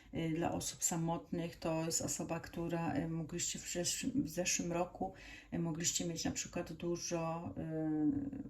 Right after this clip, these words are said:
poznawać dużo nowych osób, mieć tam jakieś romanse,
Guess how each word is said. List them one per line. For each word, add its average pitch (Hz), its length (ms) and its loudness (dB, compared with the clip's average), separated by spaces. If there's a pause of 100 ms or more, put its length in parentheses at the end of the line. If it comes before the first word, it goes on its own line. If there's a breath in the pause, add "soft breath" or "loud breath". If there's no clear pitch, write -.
poznawać 170 500 0
dużo 170 240 -2
nowych 165 380 -2
osób, - 600 -2 (360 loud breath)
mieć 170 220 2
tam 160 80 4
jakieś 156 260 2
romanse, 160 920 4